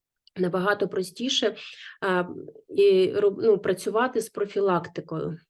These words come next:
Якщо просто ми будемо, е, пити по шістдесят мілілітрів, е, соку щодня, е, один раз в рік робити таку загрузку на сто днів по сто мілілітрів.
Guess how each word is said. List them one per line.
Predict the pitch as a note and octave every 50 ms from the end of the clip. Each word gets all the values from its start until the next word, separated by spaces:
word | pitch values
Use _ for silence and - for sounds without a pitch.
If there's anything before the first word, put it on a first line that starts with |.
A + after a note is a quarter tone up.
| _ -
Якщо | - - - D4+
просто | D4+ - - A#3+ A#3 A3+ A#3 - - G3
ми | G3+ A#3 A#3
будемо, | G3+ G3+ G#3+ G#3 F3 F#3 F3 E3+ D#3+ D#3 D#3+ - - - - - - - - -
е, | G3 F#3+ F#3
пити | F#3 F#3 - B3+ C4+ C4+ C4 - A3+ A3 G#3+ G3+ F#3+ F3+ E3 E3 - _ _ _ _ _ _ _ _ _ _ _ - -
по | G#3
шістдесят | F#3 - A3+ G#3 A3+ A3+ - D4 D#4 D4+ -
мілілітрів, | B3 G#3+ G3 G#3 G#3 G#3 A#3 B3+ C4 - A#3 G#3 G#3 G#3 G3+ - - - -
е, | F#3+ F3+ F3 E3+ E3+ E3+ F3+ F3 -
соку | - - - A#3 A#3+ B3 A#3 - G3 F#3+
щодня, | F#3+ - - - G#3 G3+ E3+ F3 E3 D#3+ D#3 D#3+ D#3+ E3 - - - - - - - - -
е, | G3+ F#3+ F#3 F3+ F3+ F3+ -
один | - G3 G3+ C#4 C#4+ C4+
раз | C4 B3 A#3+ - -
в | A#3
рік | A#3 C#4+ D4+ D4 C4+
робити | A#3 G#3 G3 G#3+ A#3 B3 A#3+ - A#3+ A3+ A3 A3
таку | G#3+ G#3 G3+ - G#3
загрузку | F#3+ G3 G3 F#3+ F3 G3 G#3+ A#3 C#4+ C#4 - - - G#3+
на | G#3 G3+ F#3+
сто | G3 - - G3
днів | G3 F3 G3 G#3+ A3 B3 C4+ C4+ C4 - - - _ _
по | - C#3 C#3
сто | C3+ - - A3 G3+ G3+
мілілітрів. | G3 F#3+ F3 D#3+ E3 D#3+ D#3 D#3 D#3+ - - D#3+